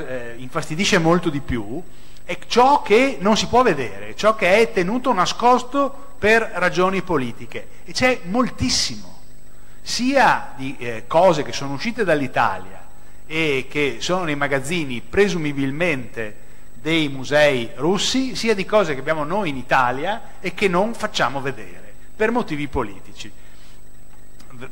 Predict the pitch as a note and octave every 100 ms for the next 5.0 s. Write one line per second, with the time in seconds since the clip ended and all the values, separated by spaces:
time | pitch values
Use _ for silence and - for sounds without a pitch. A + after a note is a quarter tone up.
0 | G#2+ B2+ B2+ D3+ D3+ C#3+ C3 C#3+ C3+ A#2+
1 | A#2+ B2 A#2+ B2+ C3+ A#2+ A#2+ A#2 A2 A2+
2 | A#2 - C#3+ C3+ B2 B2 A#2+ A#2 A2+ G2
3 | F#2 G2+ - G#3 E3 A#2 - F#2+ - -
4 | - - C3+ B2+ B2 A#2 A2+ A2+ A2+ A2+